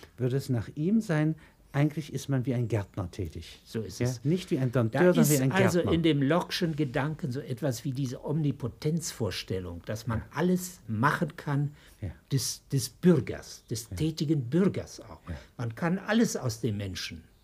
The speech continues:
Speaker 2: äh, äh, machen. Deshalb muss, muss man ihn auch, wie Rousseau später sagt, denaturieren. Da muss, da muss also irgendwie diese,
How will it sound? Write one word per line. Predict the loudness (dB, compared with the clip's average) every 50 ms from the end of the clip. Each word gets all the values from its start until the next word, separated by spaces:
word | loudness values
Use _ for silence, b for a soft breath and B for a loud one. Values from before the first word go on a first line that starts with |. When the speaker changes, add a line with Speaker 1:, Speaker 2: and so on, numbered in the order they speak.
| -10
Speaker 2:
äh, | -6 -4 -2 -2 -4 -6 -10 -8 -6
äh, | -6 -4 -4 -4 -4
machen. | -4 -2 0 0 0 0 B B B B B 2
Deshalb | 2 4 4 4 4
muss, | 4 2 0 -2 -6 -12 -10 _
muss | 2 2 2 4 4
man | 4 4 4 4
ihn | 2 2 0 0 0
auch, | -2 -2 2 2 2 2 0 -2 -2
wie | 2 4 4
Rousseau | 6 4 4 2 2 2 2 2
später | 2 0 -2 -2 0 2 2 2 2
sagt, | 2 2 0 0 0 0 4 4
denaturieren. | 6 6 6 6 4 2 2 2 2 4 4 4 4 2 0 -2 -6 b b b b b b b b -4
Da | -2 2
muss, | 2 4 2 2 0 -6 -12 -8 -4
da | -2 2
muss | 2 2 2 2 -2
also | -2 -2 0 0 0 0
irgendwie | 2 4 4 4 4 4 2 0 -2 -2
diese, | -2 -2 -2 0 2 2 2 0